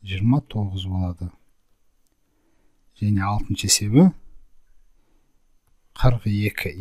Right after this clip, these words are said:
икс қосылған қырық бес қосылған сегіз икс қосылған қырық бес.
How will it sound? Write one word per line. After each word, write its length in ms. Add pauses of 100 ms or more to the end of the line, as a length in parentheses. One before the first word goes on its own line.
(140)
икс 380 (720)
қосылған 480
қырық 240 (100)
бес 220 (1800)
қосылған 500
сегіз 720 (120)
икс 500 (1040)
қосылған 480
қырық 280
бес. 360